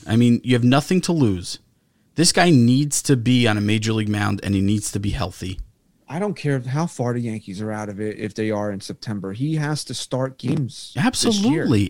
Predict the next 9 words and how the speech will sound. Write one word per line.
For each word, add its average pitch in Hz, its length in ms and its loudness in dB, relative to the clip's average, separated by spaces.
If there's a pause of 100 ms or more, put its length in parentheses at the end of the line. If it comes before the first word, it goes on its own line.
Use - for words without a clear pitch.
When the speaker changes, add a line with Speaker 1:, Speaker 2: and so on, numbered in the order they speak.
(120)
Speaker 1:
Abso-fucking-lutely, 185 1120 0
because 131 340 2 (200)
he's 240 280 0
a 233 80 4
big 156 400 2
piece - 320 -2
to 156 160 0
this 147 200 0
team. 180 440 0